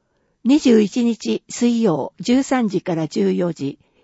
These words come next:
要予約。療育相談。首座り、お座り、歩き始めが遅い気がするなど、発育や発達について心配のある子供の家族。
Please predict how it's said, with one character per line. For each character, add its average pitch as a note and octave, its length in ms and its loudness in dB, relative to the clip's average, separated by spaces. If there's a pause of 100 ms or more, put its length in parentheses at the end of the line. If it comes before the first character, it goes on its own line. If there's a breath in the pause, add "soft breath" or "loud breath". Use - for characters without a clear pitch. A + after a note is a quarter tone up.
(100)
要 F#3 280 2
予 C#3+ 200 0
約。 C3 420 -8 (1400)
療 C#4 280 4
育 D#4 280 2
相 C#4+ 280 2
談。 D3+ 420 -4 (800)
首 A3+ 240 2
座 A3+ 320 0
り、 G3+ 240 0
お F#3+ 80 0
座 A3 380 0
り、 C#3+ 200 -4 (160)
歩 A#3+ 220 0
き D4 140 -2
始 C4+ 260 -2
め B3+ 140 0
が B3 140 2
遅 A#3+ 220 2
い B3+ 120 2
気 B3 100 -10
が A#3+ 140 -2
す B3 120 -6
る A#3+ 120 0
な A#3 160 2
ど、 E3+ 200 0 (540 soft breath)
発 - 320 -2
育 C4 260 0
や A#3 120 2
発 A3 200 -6
達 C4+ 280 -6
に C4 140 0
つ C4+ 120 -2
い B3+ 80 -2
て G#3+ 140 -2
心 C#4 320 -2
配 C4+ 240 -2
の B3 120 0
あ A#3 60 0
る - 220 -4 (320 soft breath)
子 G3 160 0
供 A#3 240 4
の A3 120 2
家 G#3+ 140 -4
族。 C#3+ 460 -6